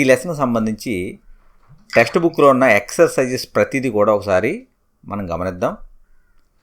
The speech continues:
ఈ లెసన్ సంబంధించి మైండ్ మ్యాపింగ్ వీడియోలు కావలిస్తే ప్లేలిస్టులు అందుబాటులో ఉన్నాయి. నైన్త్ క్లాస్ న్యూ సిలబస్ ఒకటే కాదు, ఓల్డ్ సిలబస్ థర్డ్ నుంచి ఇంటర్ వరకు ఉన్న సిలబస్ అంతా కూడా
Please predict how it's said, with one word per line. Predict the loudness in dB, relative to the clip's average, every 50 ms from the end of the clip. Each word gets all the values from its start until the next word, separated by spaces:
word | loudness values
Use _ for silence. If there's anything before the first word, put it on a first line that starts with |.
| _ _ _ _ _ _ -4
ఈ | 0 0 2
లెసన్ | 4 4 2 2 0 -4 -2
సంబంధించి | -2 -2 0 -2 -4 -4 -6 -6 -4 0 2
మైండ్ | 2 2 2 2
మ్యాపింగ్ | 2 2 0 0 -2 -2 0
వీడియోలు | 0 0 0 2 2
కావలిస్తే | 2 2 2 0 -4 -6 -4 -2 -2 -2 -4 _ _ _ _ _ _ _ _ _ 0
ప్లేలిస్టులు | 2 2 2 2 0 0 0 0
అందుబాటులో | 0 2 2 2 2 2 -2 -2
ఉన్నాయి. | -2 -2 -2 -2 -4 -6 -10 _ _ _ _ _ _ _ _ _ _ _ _ _ -12 -4
నైన్త్ | 0 0 0 0 2 2
క్లాస్ | 2 2 2 0 -4 -2
న్యూ | -2 -2
సిలబస్ | -2 -2 -2 -2 -2 -2 -2
ఒకటే | -2 2 2 2 4 4
కాదు, | 2 2 0 -6 -8 _ _ _ _ _ _ _ _ -8
ఓల్డ్ | -2 -2 0 0 0
సిలబస్ | 0 0 2 2 0 0 -2 -12 -16 -10 -2 0
థర్డ్ | 2 4 4 2 2 0
నుంచి | -2 -2 -4 -4 -6 -6 -6 -6 -10 _ _ _ _ -20 _ _ -8
ఇంటర్ | -4 -2 -2 0 2 4 6
వరకు | 6 6 4 4 0 0
ఉన్న | 0 0 0 0
సిలబస్ | 0 0 2 2 0 0 0
అంతా | -2 0 0 2 2
కూడా | 2 2